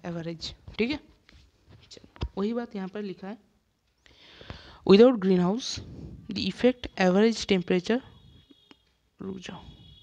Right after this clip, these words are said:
average temperature surface of the earth will, इसका क्या ऊपर हो सकता है ये देखो,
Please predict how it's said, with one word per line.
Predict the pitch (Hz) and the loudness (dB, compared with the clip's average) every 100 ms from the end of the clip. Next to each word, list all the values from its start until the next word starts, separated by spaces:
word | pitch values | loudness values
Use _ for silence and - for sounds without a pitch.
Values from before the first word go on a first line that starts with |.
| _ _ _ _ - - - - - | _ _ _ _ -20 -20 -20 -18 -2
average | 185 202 262 247 | 2 6 6 4
temperature | 208 180 185 233 | 0 0 0 0
surface | 226 202 185 240 226 | 0 -2 0 0 0
of | 190 | 0
the | 190 | 0
earth | 180 226 - | 0 -2 -6
will, | - 196 190 185 196 - - - | -4 0 0 -2 -8 -12 -18 -18
इसका | 202 - - | -14 -10 -10
क्या | - - | -6 -4
ऊपर | 190 - | -4 -6
हो | 190 | -6
सकता | 202 - - - | -8 -14 -12 -12
है | |
ये | - | -12
देखो, | 185 - _ _ | -14 -20 _ _